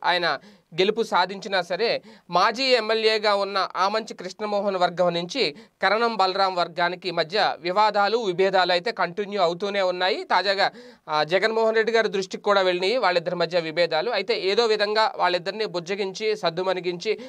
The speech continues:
అక్కడ పరిస్థితిని అదుపులోకి తీసుకురావాలి అని చెప్పి, ఆ, మంత్రి బాలినేని శ్రీనివాస్ గారు కానివ్వండి, లేదంటే జగన్మోహన్ రెడ్డి గారు కానివ్వండి, పావులు కదుపుతున్న వేళ తాజాగా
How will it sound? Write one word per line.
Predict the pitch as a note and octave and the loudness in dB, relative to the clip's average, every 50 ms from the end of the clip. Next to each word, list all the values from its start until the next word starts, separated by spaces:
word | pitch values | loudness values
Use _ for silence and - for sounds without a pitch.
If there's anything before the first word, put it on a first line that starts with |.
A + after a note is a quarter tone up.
| - - - - | -16 -14 -4 -2
అక్కడ | F3 F3+ F#3+ F#3 | 0 2 2 2
పరిస్థితిని | F#3 F#3 F#3 F#3+ - A3+ G3 A#3 G3 | 2 2 0 0 -4 -4 -2 0 0
అదుపులోకి | F3+ F3 F#3 G3 G3+ G3 F#3+ | 0 0 -2 -4 -4 -4 -4
తీసుకురావాలి | F#3 F#3+ F#3 F3+ - - G3+ F3+ F3 E3+ F3 F3+ E3+ E3+ F3 F3 | -6 -6 -8 -10 -4 0 2 4 4 4 4 4 2 2 0 -2
అని | E3+ D#3+ E3 F3+ | -2 -2 -4 -6
చెప్పి, | E3+ E3+ - A3+ G#3 D3 - A3 A#3 A#3 G#3+ - _ D#3 | -10 -6 -2 0 0 0 0 -4 -12 -18 -20 -12 _ 0
ఆ, | D#3 D3+ D3+ D3 D3 C#3+ C#3 | 2 2 4 4 2 2 2
మంత్రి | D#3 E3+ F3+ E3+ G#3+ G#3 F3+ | 0 0 0 0 0 0 2
బాలినేని | E3+ E3 E3+ F3 F3+ F#3 F3+ F3+ | 2 2 2 2 0 -2 -4 -4
శ్రీనివాస్ | F#3 E3+ E3+ F3 F3 F3 F3+ | -6 -6 -2 -2 -2 -2 0
గారు | F3 F3 E3+ E3+ | 0 0 0 0
కానివ్వండి, | E3+ E3 E3 E3+ E3+ E3 E3+ F3+ G#3+ A3+ | 0 0 0 0 -2 -2 -2 -2 -2 0
లేదంటే | G3+ F3 E3+ E3+ F3 E3+ | 0 0 0 0 0 -2
జగన్మోహన్ | D3+ D#3 D#3 D#3+ D#3+ D#3+ E3 E3 D#3+ | 0 0 -2 -2 -2 -2 -2 -2 -2
రెడ్డి | D#3 D#3 D#3+ D3+ | -2 -4 -2 2
గారు | D#3+ D#3 D#3 | 2 2 2
కానివ్వండి, | C#3+ D3 C#3+ D3 D3+ D#3 E3+ A3 A3+ | 2 -2 -2 -2 -2 -4 -2 -2 0
పావులు | - F#3+ E3 F3 G3 G3+ F3+ | 2 2 2 2 2 0 -2
కదుపుతున్న | F#3 F3+ F3 F3 D#3+ - - F3+ E3+ D#3+ | -2 -2 -2 -2 -6 -8 -6 -4 -2 0
వేళ | D#3 E3 F#3+ B3+ | 0 2 2 2
తాజాగా | A#3+ G#3+ E3 E3+ E3+ F#3 F3+ F3+ D#3+ | 2 2 0 2 2 2 2 2 0